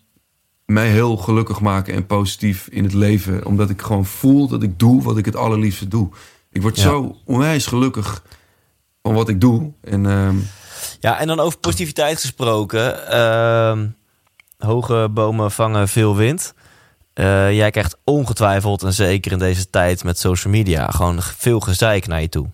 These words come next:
Speaker 2: Negatieve comments, misschien haatdragende comments. Eh, hoe
Speaker 1: het
Speaker 2: ga je
Speaker 1: valt
Speaker 2: daarmee
Speaker 1: dus,
Speaker 2: om?
Speaker 1: het valt dus heel erg mee. Ja, het valt dus echt heel erg mee. Ik, ik, tuurlijk heb je wel eens een, een debiel ertussen zitten die,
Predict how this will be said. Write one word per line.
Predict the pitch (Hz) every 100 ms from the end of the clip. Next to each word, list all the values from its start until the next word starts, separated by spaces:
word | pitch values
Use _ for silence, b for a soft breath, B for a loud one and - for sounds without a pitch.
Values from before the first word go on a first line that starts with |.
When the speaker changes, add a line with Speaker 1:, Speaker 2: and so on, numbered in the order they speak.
| _ _
Speaker 2:
Negatieve | - 92 90 87 92 95
comments, | - 92 90 90 - - -
misschien | - - 87
haatdragende | 85 85 87 87 90 90 87
comments. | - 90 90 87 - B B B B B -
Eh, | 85 85 87
hoe |
Speaker 1:
het | 110
Speaker 2:
ga | 151
je | 147
Speaker 1:
valt |
Speaker 2:
daarmee | 147 143
Speaker 1:
dus, | 160
Speaker 2:
om? | 127
Speaker 1:
het | 87
valt | - 151
dus | 147 110
heel | 110 170 151
erg | 131 104
mee. | 120 98 117 b b b b b _ _ _ _ _ -
Ja, | 117 107 90
het | -
valt | 123
dus | 117 107
echt | - 160
heel | 127 123 117
erg | 104
mee. | 117 104
Ik, | 113 110
ik, | - 117 -
tuurlijk | 156 143
heb | 135 120
je |
wel | 123
eens | 120 107
een, | 113 110 -
een | 110
debiel | 104 95 123 135
ertussen | 120 117 98 95
zitten | 107 101 98
die, | 101 95